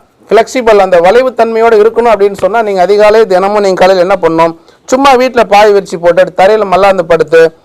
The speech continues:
ஒரு சின்னதா சில ஒரு ஆ-, ஒரு அசைன்மெண்ட் கொடுக்கணும். அது எப்படி செய்யறேன்னு பாருங்க, அதே மாதிரி நீங்க செய்யலாம்.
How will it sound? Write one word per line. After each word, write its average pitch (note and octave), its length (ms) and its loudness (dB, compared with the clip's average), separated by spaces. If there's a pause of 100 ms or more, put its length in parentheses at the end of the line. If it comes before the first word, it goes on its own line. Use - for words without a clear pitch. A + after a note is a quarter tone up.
(200)
ஒரு F3+ 240 -2
சின்னதா A#3+ 320 2
சில G3+ 260 0
ஒரு F3 120 4
ஆ-, E3+ 440 0
ஒரு E3+ 220 2
அசைன்மெண்ட் F#3+ 520 -2
கொடுக்கணும். C3 300 -6 (120)
அது F#3 160 -2
எப்படி F#3+ 200 -2
செய்யறேன்னு F3 300 0
பாருங்க, E3+ 380 0
அதே F3+ 160 2
மாதிரி F3 220 0
நீங்க D#3+ 180 -4
செய்யலாம். B2 340 -4